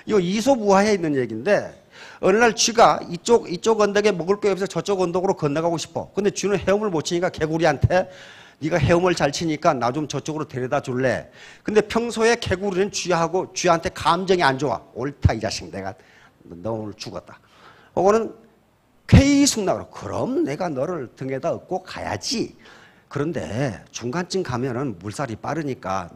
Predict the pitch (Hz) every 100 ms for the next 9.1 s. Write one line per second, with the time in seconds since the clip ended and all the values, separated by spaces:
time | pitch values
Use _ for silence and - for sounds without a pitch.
0 | 90 135 131 98 120 117 98 107 - -
1 | 127 123 82 101 - 202 - - - -
2 | - 214 - - 82 - _ _ _ _
3 | _ _ _ - 180 208 226 220 226 196
4 | 196 185 190 220 - 127 127 135 - 180
5 | 160 139 117 113 101 - - 180 208 196
6 | 175 185 214 214 240 220 139 - - -
7 | _ _ _ _ _ _ _ _ _ _
8 | - - 302 285 - 269 302 233 220 143
9 | 87